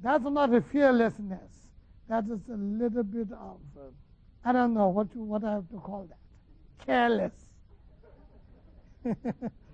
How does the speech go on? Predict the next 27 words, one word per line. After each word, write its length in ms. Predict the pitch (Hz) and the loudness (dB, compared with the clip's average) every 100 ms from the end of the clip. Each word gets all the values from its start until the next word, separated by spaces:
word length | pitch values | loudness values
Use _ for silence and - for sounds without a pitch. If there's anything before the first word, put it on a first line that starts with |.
| - 269 | -18 -6
Little 200 | 285 302 | -2 2
bit 220 | 302 262 | 2 4
of 180 | 240 190 - - | 2 0 -12 -6
careless. 760 | 240 233 208 135 - - - - - - - - | -2 0 -2 -6 -14 -20 -20 -20 -20 -20 -20 -8
Not 160 | 240 226 196 - - | -2 -2 -4 -10 -2
fearless, 480 | 285 247 220 196 - 190 | 4 4 4 -4 -16 -18
but 120 | 175 - - | -20 -20 -18
careless. 260 | 196 180 120 - - - - - - - - | -14 -14 -16 -20 -20 -20 -20 -20 -20 -20 -16
And 160 | 226 202 | -12 -4
that 220 | 285 226 | -6 -2
doesn't 420 | 247 240 262 247 | -4 -4 -6 -8
work 200 | 277 339 - | -10 -14 -20
that 160 | 143 - - | -20 -20 -20
way. 80 | - - - - - - - - - - - - | -20 -20 -20 -20 -20 -20 -20 -20 -20 -20 -20 -10
The 100 | 214 - - | -8 -8 -4
true 360 | 339 359 330 - - - - - | 2 2 0 -8 -20 -20 -20 -12
fearless 460 | 254 226 208 196 - - - | -4 -2 -2 -6 -12 -20 -18
will 100 | 196 | -16
be, 300 | 165 156 143 - - - | -16 -18 -20 -20 -20 -12
you 160 | 220 220 143 | -8 -8 -6
should 160 | 202 | -8
not 240 | 208 196 170 | -6 -6 -8
be 60 | |
afraid 420 | 175 143 214 170 170 180 | -14 -14 -18 -16 -18 -20
of 80 | 170 | -20
that 140 | 196 185 | -18 -18
lion. 420 | - 156 143 143 | -18 -20 -20 -20